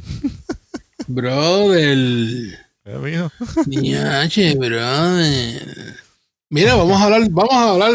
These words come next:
Speaker 2: en, en, en este, en el último segmento de esta noche. Vamos a cerrar, ¿verdad?, nuestro programita de hoy con un tema de lo más interesante. Yo me identifico mucho con él y yo sé que mucha gente se identifica con ese tema,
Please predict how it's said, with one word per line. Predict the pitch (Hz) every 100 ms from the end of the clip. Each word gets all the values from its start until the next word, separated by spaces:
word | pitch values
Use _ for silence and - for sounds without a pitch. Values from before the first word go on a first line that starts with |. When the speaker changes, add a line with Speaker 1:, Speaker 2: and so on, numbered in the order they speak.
| 185
Speaker 2:
en, | 160 135 - - -
en, | 147 131 127 123
en | 120
este, | 156 -
en | 151
el | 135 139
último | 156 160 165 147
segmento | - 127 117 131 165 160 - 185 135
de | 127 - -
esta | 165 160 - 147 123
noche. | 120 120 127 123 - 170 214 _ _ _ _ _ -
Vamos | 196 131
a | 139 139
cerrar, | 135 120 131 135
¿verdad?, | 123 123 139 143 139 147 - _ -
nuestro | 165 160 185 190 - 175 156
programita | 151 147 160 226 233
de | 214
hoy | 156 208 - _ _ _ _ _ _
con | 185 196
un | 208
tema | 190 196 196 190 185 180 170 165 160
de | 160
lo | 165
más | 185
interesante. | 202 226 208 185 190 233 220 170
Yo | 139 131 143
me | 156
identifico | 160 147 147 151
mucho | 143 139 170
con | 170 147
él | 165
y | 160
yo | 139
sé | 123 143
que | 143
mucha | 147 208 233 175
gente | 180 180
se | 165
identifica | 143 123 117 139
con | 139 135
ese | 131 151
tema, | 147 143